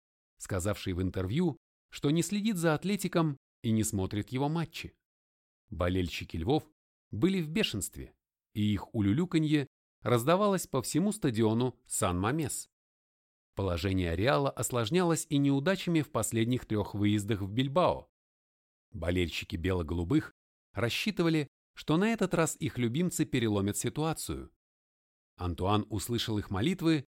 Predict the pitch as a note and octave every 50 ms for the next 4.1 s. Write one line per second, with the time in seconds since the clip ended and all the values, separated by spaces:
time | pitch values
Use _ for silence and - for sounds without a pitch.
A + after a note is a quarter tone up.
0 | _ _ _ _ - C3+ E3 F#3 F3+ - - A#3 A3+ F#3+ - - - - E3 F3+
1 | - F#3 D#3 - - A2+ F#2 F#2+ F2+ - F#2+ F2 E2 - - G#2 G#2 A2 A2+ A#2
2 | C3+ D#3 F3+ F3 E3+ - - - _ _ _ _ _ _ _ _ _ _ _ _
3 | _ _ _ _ - F2 - - G#2 G2 F#2 F#2 F#2 F2+ - - B2 E3 F3+ E3+
4 | E3+ D#3+